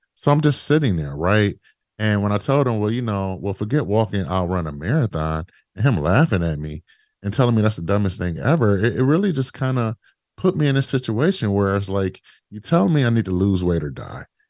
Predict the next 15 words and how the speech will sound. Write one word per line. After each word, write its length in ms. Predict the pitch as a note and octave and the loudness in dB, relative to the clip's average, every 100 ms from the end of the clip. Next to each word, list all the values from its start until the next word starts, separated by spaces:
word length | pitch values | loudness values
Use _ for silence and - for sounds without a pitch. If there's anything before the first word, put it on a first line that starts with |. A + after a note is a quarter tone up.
| _ - | _ -4
and 160 | A#2 A#2 | 2 4
then 140 | A2+ | 4
I 80 | A2 | 2
come 260 | - D3 | 2 2
up 120 | D#3+ A2 | 4 2
with 120 | G#2+ | 0
an 60 | |
activity 640 | - G#2+ - C#3+ A#2+ G2 F#2 | 0 -4 -2 -4 -2 -2 0
that 200 | G2 F2+ | 0 0
I 80 | |
might 220 | F#2 F#2+ F2+ | 0 0 -2
be 160 | F#2 | -4
interested 560 | G2+ G2 F#2 F2+ - E2 | -4 -4 -2 -2 -2 -4
in 160 | D#2+ | -2
doing, 360 | D2 B2+ F2+ | 0 2 2